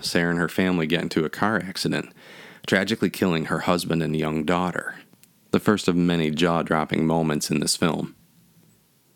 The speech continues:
We fast forward one year later. The girls have reconvened in America, this time for a nice and easy caving trip in the Appalachian Mountains.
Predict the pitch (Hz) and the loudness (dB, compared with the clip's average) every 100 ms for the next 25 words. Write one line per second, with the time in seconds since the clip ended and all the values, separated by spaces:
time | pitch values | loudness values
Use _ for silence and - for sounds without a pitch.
0 | _ _ - - 98 127 151 - 123 110 | _ _ -2 0 2 2 0 0 2 2
1 | 87 85 90 87 87 82 80 76 85 - | 2 2 2 2 2 2 0 0 -2 -4
2 | - - - - 87 90 98 95 80 87 | -18 -20 -20 -2 2 4 2 0 0 0
3 | 98 107 95 98 98 85 87 123 131 - | 2 2 2 4 2 2 2 0 -2 -4
4 | - - - - - - 139 - 165 165 | -6 -8 -14 -20 -6 0 2 2 2 2
5 | 101 78 80 123 - 156 101 104 107 - | 2 2 2 2 0 2 2 2 0 0
6 | 110 110 85 76 - - 76 78 - 85 | 0 2 0 0 -2 -2 -2 -2 0 0
7 | 98 87 82 87 87 85 - - - | 2 2 2 2 2 0 -2 -6 -8